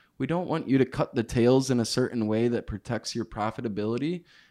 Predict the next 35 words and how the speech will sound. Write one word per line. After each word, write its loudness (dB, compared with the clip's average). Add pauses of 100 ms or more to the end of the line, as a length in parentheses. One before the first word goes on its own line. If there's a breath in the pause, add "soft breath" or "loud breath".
(120 loud breath)
And -2
we 2
don't 2
want -4
you -2
guys 0
to -8
lose 0
your -2
ass -4
on -6
buying -4
the -4
raw -2
material," -2
because -8
they -6
could -6
only -4
harvest -4
half -10 (140)
themselves -4 (300 soft breath)
and -6
they -2
had -2
to -4 (200)
purchase -4
the 0
other 0
half -4
locally. -4 (680 loud breath)
So -8
we -2
just -4
said, 0